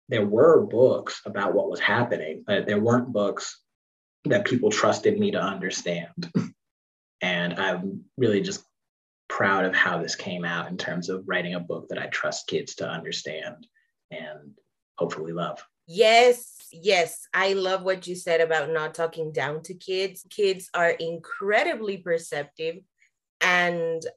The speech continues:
Speaker 2: I just, I love that you incorporated that into, into Pilar's story and how, how it came across. I think you can really tell how intentional,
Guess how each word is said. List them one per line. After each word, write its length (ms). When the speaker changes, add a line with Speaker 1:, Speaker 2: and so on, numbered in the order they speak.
Speaker 2:
I 320
just, 380
I 180
love 340
that 240
you 180
incorporated 800
that 180
into, 520
into 400
Pilar's 480
story 840
and 520
how, 380
how 280
it 160
came 280
across. 600
I 120
think 340
you 200
can 220
really 320
tell 240
how 220
intentional, 880